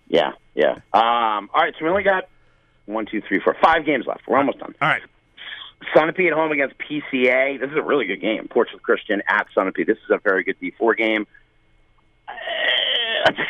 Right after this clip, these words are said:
Speaker 1: Sunapee last week. I'll go with Sunapee at home in a close one over P C A.
Speaker 2: Uh, I'll go with P C A. Seven and one P C A, huh? I didn't see this coming.
Speaker 1: Yeah. Bryson Lund's legit.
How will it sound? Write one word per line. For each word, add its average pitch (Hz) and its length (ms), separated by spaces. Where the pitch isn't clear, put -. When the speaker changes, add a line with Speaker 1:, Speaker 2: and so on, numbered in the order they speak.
Speaker 1:
Sunapee 180 300
last 139 280
week. 135 200
I'll 151 220
go 226 160
with 202 140
Sunapee 147 320
at 127 80
home 113 340
in 107 60
a 101 40
close 95 320
one 90 120
over 82 220
P - 220
C 71 80
A. 60 80
Speaker 2:
Uh, 269 280
I'll 214 120
go 262 120
with 240 100
P 269 140
C 202 220
A. 262 160
Seven 285 340
and 185 120
one 240 200
P 190 160
C 139 220
A, 98 160
huh? 202 300
I 220 100
didn't 277 160
see 185 120
this 226 180
coming. - 180
Speaker 1:
Yeah. - 260
Bryson 147 280
Lund's 220 200
legit. 147 520